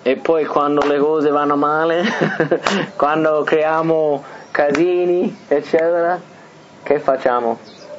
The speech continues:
<laughs> "Ci pensi tu?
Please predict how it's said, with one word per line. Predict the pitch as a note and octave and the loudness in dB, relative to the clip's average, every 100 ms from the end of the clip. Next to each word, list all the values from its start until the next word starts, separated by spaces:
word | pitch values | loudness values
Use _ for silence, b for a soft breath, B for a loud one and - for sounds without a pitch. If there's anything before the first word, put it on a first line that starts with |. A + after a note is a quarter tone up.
| - - - - - - - - - - - - - - - - - - - - | -20 -20 -20 -20 -20 -20 -20 -20 -20 -20 -20 -20 -20 -20 -20 -20 -20 -20 -10 -4
<laughs> | - F#3 F#3 F3+ - D3+ - - G#3 - - - - - - - | -2 -2 -2 -2 -2 -2 -2 -4 -8 -12 -20 -20 -20 -20 -12 -4
"Ci | - | 0
pensi | E3+ F3+ F#3 F#3+ | 2 0 0 0
tu? | G3 F#3 E3+ | 2 2 -2